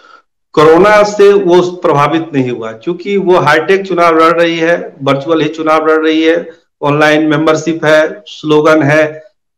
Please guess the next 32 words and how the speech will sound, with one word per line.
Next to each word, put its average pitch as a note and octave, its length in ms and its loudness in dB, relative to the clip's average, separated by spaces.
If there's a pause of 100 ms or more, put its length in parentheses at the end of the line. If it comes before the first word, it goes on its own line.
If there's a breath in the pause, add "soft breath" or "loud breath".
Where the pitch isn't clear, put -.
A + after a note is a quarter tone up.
तमाम E3 320 0
चीजें, E3 380 -4
जो D#3+ 160 2
उनका E3+ 380 0
काम F3 400 0
चल F3+ 180 0
रहा E3+ 300 2
था F3+ 60 0
वो E3 180 -2
चल D3+ 220 -2
रहा A2 300 -8
है। G2+ 80 -20 (440)
बीच F#3 320 -2
के A3 120 2
दौर F#3+ 260 2
में G3 240 0
उन्होंने F3+ 400 -2
पूरे F#3 300 0
बिहार E3 440 0
घूमने D3+ 300 -4
का D3 120 -2
काम A#2 300 -6
किया, G2+ 280 -20 (340)
वो G3 100 4
बिहार F#3+ 380 2
के G#3 120 -4
करीब G3+ 280 -4
करीब G3+ 240 0
हर F#3+ 260 0
जिले D3 200 -2
में A2+ 180 -10
गई G2 200 -20